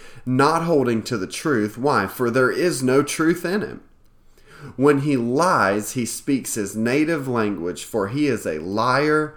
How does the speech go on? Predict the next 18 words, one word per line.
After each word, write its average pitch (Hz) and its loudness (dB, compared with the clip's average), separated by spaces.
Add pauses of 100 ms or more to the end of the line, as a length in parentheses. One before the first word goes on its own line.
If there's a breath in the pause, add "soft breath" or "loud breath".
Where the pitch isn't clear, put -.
(360 loud breath)
and 107 -2
the 85 -6
father 92 0 (260)
of 101 -2
lies." 90 -6 (1160 loud breath)
So - -2
the 156 2
question 180 2
right 156 0
now 160 2
is 131 2
just, 147 -2
how 180 -2
does 160 -2
he 160 2
lie 170 0
to - -6
us? - -18